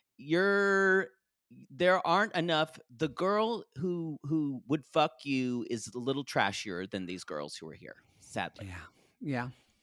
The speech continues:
Speaker 1: And th-, none of these girls are Southern enough for you. You need a girl who kind of knows, who kind of knows how to act and be coy, and,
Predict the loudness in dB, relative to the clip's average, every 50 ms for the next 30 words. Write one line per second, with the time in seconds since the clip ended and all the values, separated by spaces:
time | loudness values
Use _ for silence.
0 | _ _ _ -20 -4 _ 2 2 2 2 0 -4 0 2 4 4 6 6 4 2
1 | 4 2 2 2 2 2 -2 -2 -4 -6 -2 0 0 2 2 2 0 0 0 0
2 | 0 -2 -4 -8 -12 -14 -12 -10 -10 -10 -10 -10 -12 -14 _ _ _ _ -20 -20
3 | _ _ -4 -2 0 0 0 0 0 2 2 4 4 4 4 4 2 2 0 0
4 | 0 -2 -2 -2 0 0 -2 -2 0 0 2 4 4 4 4 2 0 -2 -4 -6
5 | -10 -12 -16 _ _ _ _ _ _ -2 0 2 2 2 2 2 2 0 -2 -4
6 | -4 -2 0 0 2 4 4 4 4 2 2 2 2 2 2 4 4 6 6 6
7 | 6 4 2 -4 -8 -6 -6 -6 -8 -8 -8 -4 0 2 4 6 8 8 8 8
8 | 8 8 8 8 6 6 4 4 2 0 2 2 2 0 -2 -2 -2 -4